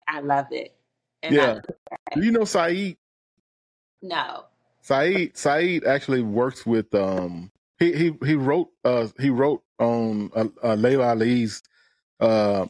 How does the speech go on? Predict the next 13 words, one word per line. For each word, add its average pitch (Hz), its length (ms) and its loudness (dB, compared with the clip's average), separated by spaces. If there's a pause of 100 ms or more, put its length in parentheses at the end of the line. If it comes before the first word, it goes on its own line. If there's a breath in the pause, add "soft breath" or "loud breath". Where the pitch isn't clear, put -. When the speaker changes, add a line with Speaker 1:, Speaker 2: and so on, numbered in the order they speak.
Speaker 2:
one 117 200 2
of 117 80 -2
her 131 160 2
songs. 120 560 0
He 113 460 4
worked 101 420 -2
with 107 140 0
the 101 80 -4
Clark 110 280 2
sisters - 440 -2
personally. 92 460 0
Speaker 1:
Yeah. 269 880 -6
Speaker 2:
Yeah, 123 240 4